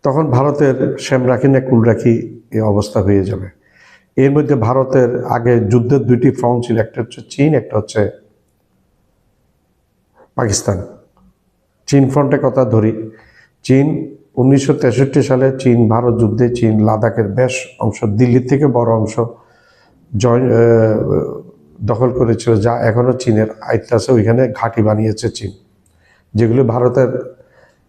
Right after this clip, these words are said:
জীবনে ভারত আর পাওয়ার কোনো সম্ভাবনা নেই। বাংলাদেশের সাথে নেপালের দূরত্ব আমাদের দিনাজপুরের ওইদিকে, শিলিগুড়ি করিডোরের ওইদিকে মাত্র আঠারো কিলোমিটার।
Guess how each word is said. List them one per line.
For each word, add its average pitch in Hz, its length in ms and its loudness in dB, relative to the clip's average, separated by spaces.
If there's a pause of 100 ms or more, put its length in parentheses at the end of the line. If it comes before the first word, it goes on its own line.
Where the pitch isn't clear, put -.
জীবনে 123 320 2
ভারত 113 320 -2
আর 110 80 0
পাওয়ার 104 320 -2 (200)
কোনো 107 180 0
সম্ভাবনা 104 520 -2
নেই। 101 140 -8 (2000)
বাংলাদেশের 131 400 0
সাথে 156 280 0
নেপালের 123 460 0
দূরত্ব 123 540 2
আমাদের 123 560 0
দিনাজপুরের 120 480 2
ওইদিকে, 117 260 2
শিলিগুড়ি 123 480 2
করিডোরের 117 460 2
ওইদিকে 117 380 2
মাত্র 113 480 -2
আঠারো 117 300 -2
কিলোমিটার। 101 500 -6